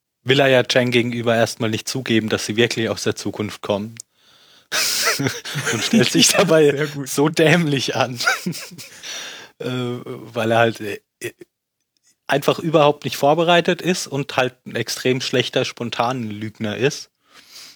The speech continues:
Speaker 1: Also laut seinen Angaben müsste er irgendwie, glaub ich, fünfzig Jahre alt sein
Speaker 2: <laughs>
Speaker 1: und, und
Speaker 2: Aber das ist, ich
Speaker 1: denkt die ganze Zeit, da-, dass ihm, was weiß ich, ah, dann hast du in Korea gedient und das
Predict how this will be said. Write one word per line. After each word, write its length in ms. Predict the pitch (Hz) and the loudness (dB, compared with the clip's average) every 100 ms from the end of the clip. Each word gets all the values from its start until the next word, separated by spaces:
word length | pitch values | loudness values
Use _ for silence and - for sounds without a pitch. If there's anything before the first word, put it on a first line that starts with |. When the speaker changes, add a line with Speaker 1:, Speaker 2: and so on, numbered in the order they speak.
| _ _ _ _ _ - | _ _ _ _ _ -2
Speaker 1:
Also 180 | 107 104 | -2 2
laut 180 | 104 101 | 2 2
seinen 220 | 107 107 | 2 2
Angaben 440 | 110 117 120 113 | 0 0 2 2
müsste 240 | 120 - 117 | 0 -4 -4
er 60 | |
irgendwie, 280 | 107 113 113 | -4 -4 -4
glaub 240 | 110 110 110 | -4 -4 -4
ich, 120 | - | -10
fünfzig 600 | - - 127 120 - 117 | -14 -4 -4 -4 -6 -2
Jahre 360 | 110 120 123 123 | 4 4 4 4
alt 180 | 120 | 2
sein 560 | 113 160 110 113 151 117 | 4 2 2 2 2 4
Speaker 2:
<laughs> 60 | 175 | 2
Speaker 1:
und, 120 | 120 - - - - - - - | 2 -6 -10 -16 -18 -20 -20 -8
und 180 | 131 131 | 0 2
Speaker 2:
Aber 160 | 151 143 | 4 2
das 140 | 131 | 2
ist, 100 | 156 | -2
ich 160 | 175 - | -6 0
Speaker 1:
denkt 220 | 147 135 | 2 2
die 60 | |
ganze 380 | 139 135 139 139 | 4 4 2 -4
Zeit, 360 | - 127 131 - - 127 - | 0 2 2 0 -4 -4 0
da-, 160 | 120 | -2
dass 300 | - 120 110 | 0 -2 0
ihm, 180 | 120 117 | -4 0
was 220 | 120 - | -2 0
weiß 140 | 110 - | -6 -6
ich, 340 | 117 - - | -6 -8 0
ah, 200 | 123 147 | 2 4
dann 240 | 123 113 - - | 2 -2 -6 -4
hast 240 | 120 123 | -2 0
du 60 | 135 | -2
in 80 | 117 | 0
Korea 400 | 117 113 143 160 | 0 2 4 4
gedient 560 | 143 147 175 180 - | 2 0 2 2 -2
und 340 | - 127 117 - | -2 -2 0 -2
das 220 | - | -2